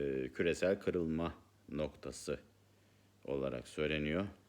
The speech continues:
E, her ne kadar Mar-, sars, mers ve Ebola'yı da hatırlatsa, covid on dokuzun dünya, e, vizyonunda değişik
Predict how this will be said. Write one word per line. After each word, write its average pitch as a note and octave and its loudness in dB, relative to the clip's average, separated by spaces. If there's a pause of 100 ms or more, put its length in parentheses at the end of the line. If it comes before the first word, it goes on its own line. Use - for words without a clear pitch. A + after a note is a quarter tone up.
(1600)
E, C#2+ 0
her G2+ 2
ne F2+ 2
kadar D2 0
Mar-, D#2 0
sars, E2 0
mers D#2+ -2
ve C2 2
Ebola'yı D#2+ 2
da C2 -2
hatırlatsa, C#2+ -2 (400)
covid D#2+ 2
on E2 2
dokuzun D#2+ -4
dünya, D#2+ 0 (500)
e, B1+ 0 (680)
vizyonunda D#2+ 2
değişik - -4